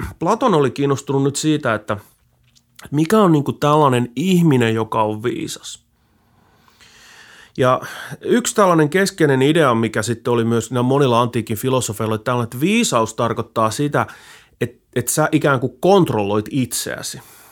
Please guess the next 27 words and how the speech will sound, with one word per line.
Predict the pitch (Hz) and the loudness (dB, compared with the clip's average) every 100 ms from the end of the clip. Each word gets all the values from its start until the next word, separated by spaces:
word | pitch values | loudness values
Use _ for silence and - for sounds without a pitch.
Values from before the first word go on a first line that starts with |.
| - - | -16 -10
Ja | |
siinä | 117 143 | -2 0
on | |
tämmöinen | 147 156 | 2 0
niin | 139 | 0
kuin | 131 | 0
itsekontrollin | 220 - 135 - 127 110 107 98 95 | -2 -2 -6 -4 0 0 0 -6 -4
ajatus. | 98 95 90 - - _ - - - - | -4 -4 -6 -12 -20 _ -20 -20 -20 -16
Ja | - 117 110 - | -6 -4 -4 0
se | 156 | 4
usein | 180 180 160 | 4 6 4
liitettiin | 139 135 120 135 | 2 0 -2 -2
tämmöisen | 120 120 117 | -2 0 0
niin | 117 | -2
kuin | 120 | -4
sielun | - 139 113 107 | 0 0 0 -2
rakenteeseen, | 110 107 107 98 95 78 - 95 | -2 -2 -4 -6 -6 -8 -8 -10
että | - | -10
sielu | - 160 151 | -2 2 2
rakentuu | 120 120 123 110 113 | 2 0 -2 -2 -4
tämmöisistä | 110 113 104 113 | -4 -4 -6 -8
päällekkäisistä | - 139 139 110 - 110 101 107 - | -2 0 2 0 -4 -8 -6 -8 -8
osista, | 127 123 110 - 101 | -6 -4 -6 -8 -8
missä | 95 - | -8 -6
on | 104 101 | -6 -2
järki | 107 101 - - 95 | 0 0 -4 -10 -8
ja | 95 | -6